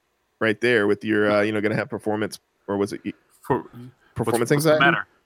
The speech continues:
Speaker 2: Performance anxiety? <laughs>
Speaker 1: Yeah, yeah. Um,
Speaker 2: They need to,
Speaker 1: so
Speaker 2: they need to dwell into that as to why,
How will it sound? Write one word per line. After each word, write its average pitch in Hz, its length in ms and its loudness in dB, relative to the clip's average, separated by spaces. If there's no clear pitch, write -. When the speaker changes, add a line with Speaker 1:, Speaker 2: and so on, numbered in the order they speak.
Speaker 2:
Performance 120 380 2
anxiety? 139 380 -6
<laughs> - 320 -14
Speaker 1:
Yeah, 104 260 6
yeah. 104 300 4
Um, 104 580 2
Speaker 2:
They 151 160 4
need 220 220 4
to, 196 80 6
Speaker 1:
so 143 100 4
Speaker 2:
they 131 200 2
need 170 200 -2
to 151 100 6
dwell 120 340 4
into 107 180 4
that 98 280 2
as 101 160 -6
to 117 100 -2
why, 104 720 4